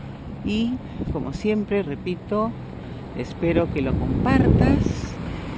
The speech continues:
y te suscribas, porque siempre estoy dando todos los detalles de aquí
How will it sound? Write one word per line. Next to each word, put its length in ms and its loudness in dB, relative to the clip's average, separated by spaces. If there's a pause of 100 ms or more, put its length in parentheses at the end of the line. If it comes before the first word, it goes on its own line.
(120)
y 300 8 (180)
te 80 6
suscribas, 760 8
porque 260 4
siempre 420 10
estoy 240 6
dando 320 8
todos 320 6
los 80 8
detalles 460 8
de 80 8
aquí 300 6